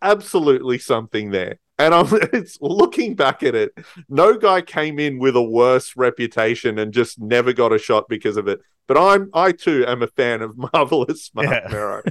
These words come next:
Speaker 1: He's way
Speaker 2: <laughs>
Speaker 1: more entertaining than Droz here. Like, he is
Speaker 2: Oh.
Speaker 1: the, the entertainment here.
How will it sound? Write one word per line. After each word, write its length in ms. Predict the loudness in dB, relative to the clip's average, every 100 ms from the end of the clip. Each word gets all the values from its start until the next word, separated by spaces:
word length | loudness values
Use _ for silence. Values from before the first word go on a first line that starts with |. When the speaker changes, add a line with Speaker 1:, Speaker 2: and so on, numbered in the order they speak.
| -10 _
Speaker 1:
He's 180 | 0 0
way 400 | -2 0 2 0
Speaker 2:
<laughs> 0 |
Speaker 1:
more 280 | 2 2 2
entertaining 560 | 0 -4 -4 -4 -4 -6
than 180 | -8
Droz 340 | -2 2 2 0
here. 200 | -8 -6
Like, 240 | -8 -6
he 120 | -6 -4 -2
is 60 | -2
Speaker 2:
Oh. 260 | 2 2 0 -4 _ -14
Speaker 1:
the, 360 | 2 6 6 4
the 180 | 2 0
entertainment 640 | 0 -4 -4 -4 -6 -8
here. 240 | -10 -10